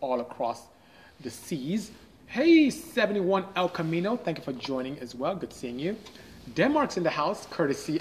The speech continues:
of Turbo eighty-six C. Thank you so much for joining indeed. And he's greeting everyone here as well. Thank you so much. Dealing Designs, such a talented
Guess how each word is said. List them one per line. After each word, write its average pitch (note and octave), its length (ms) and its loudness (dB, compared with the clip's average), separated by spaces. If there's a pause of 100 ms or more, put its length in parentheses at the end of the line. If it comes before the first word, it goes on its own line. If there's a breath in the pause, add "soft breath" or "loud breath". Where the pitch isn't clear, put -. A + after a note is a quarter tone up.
of B2+ 280 -4
Turbo C3+ 400 0 (100)
eighty-six B2+ 600 -4
C. D#3 360 -4
Thank C#3+ 180 -2
you C3 60 -6
so - 100 -6
much C3 140 -2
for B2 120 0
joining B2+ 400 -2
indeed. C3+ 500 -2 (720 loud breath)
And D3+ 140 2
he's B2+ 160 -4
greeting C3+ 320 -4
everyone A#2+ 320 -2
here C3 320 -2
as B2+ 160 -6
well. F3 200 0
Thank D#3+ 140 -6
you D#3+ 60 -6
so - 140 -6
much. G3 280 -2
Dealing D4 420 4
Designs, C4+ 800 2
such - 280 -8
a E3+ 40 0
talented C#3 480 -4